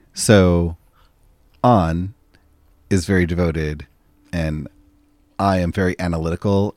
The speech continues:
and not. And so there's a little bit of disdain on both sides <laughs> because it's just like, "Oh, that's nice that you believe that." And it's, it's because of some of our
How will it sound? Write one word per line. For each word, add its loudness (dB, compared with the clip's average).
and -6
not. -4
And -2
so 0
there's 0
a -6
little 0
bit 2
of -4
disdain 0
on -4
both -2
sides -2
<laughs> -16
because -6
it's -16
just -8
like, -8
"Oh, -6
that's -4
nice -6
that -8
you -8
believe -12
that." -10
And 2
it's, -2
it's 0
because 0
of 2
some 2
of 2
our -2